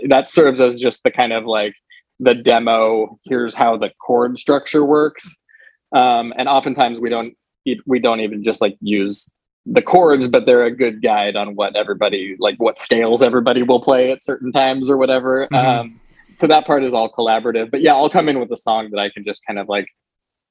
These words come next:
Speaker 1: ham fist out on an acoustic guitar that has the vocal melodies and lyrics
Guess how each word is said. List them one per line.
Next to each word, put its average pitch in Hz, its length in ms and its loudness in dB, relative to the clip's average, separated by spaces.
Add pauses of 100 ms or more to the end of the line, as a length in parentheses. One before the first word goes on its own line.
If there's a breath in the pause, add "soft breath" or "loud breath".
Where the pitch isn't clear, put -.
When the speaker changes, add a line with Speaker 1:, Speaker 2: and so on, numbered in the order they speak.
(440)
Speaker 1:
ham 107 560 -6
fist - 420 -2
out 101 220 0
on 104 140 -2
an 95 100 -4
acoustic 98 480 -4
guitar 101 400 2
that 101 160 0
has 104 300 0
the 110 120 -2
vocal 101 400 0
melodies 101 560 -2
and 98 160 -6
lyrics 98 540 -2